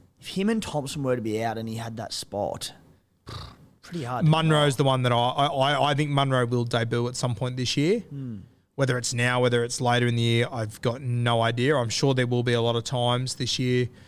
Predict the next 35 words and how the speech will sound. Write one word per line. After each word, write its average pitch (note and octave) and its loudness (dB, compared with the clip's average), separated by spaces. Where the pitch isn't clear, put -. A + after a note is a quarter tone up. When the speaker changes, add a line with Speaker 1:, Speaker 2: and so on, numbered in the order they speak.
Speaker 2:
towards B2+ 0
the A#2+ 2
back A#2+ -2
end C#3 2
where B2 0
J A#2 0
D A#2 2
will A2+ -2
probably A#2+ -4
take A#2+ -6
the B2 -8
opportunity A#2+ -6
to B2 -4
rest B2+ -4
guys. E3+ 0
Speaker 1:
Yeah. A2 -6
Speaker 2:
So E2+ -10
that's A#2 -4
when B2+ 0
you A#2 -2
probably A#2 -6
see B2+ -4
Munro B2 -2
get B2+ -2
a B2 -4
gig. C#3 -2
But A#2+ -6
I, C#3+ 2
I F#3+ 4
would F#3 4
like E3+ 4
to C#3+ -4
think D3+ 0
Kennar's C3 0
safe. - -8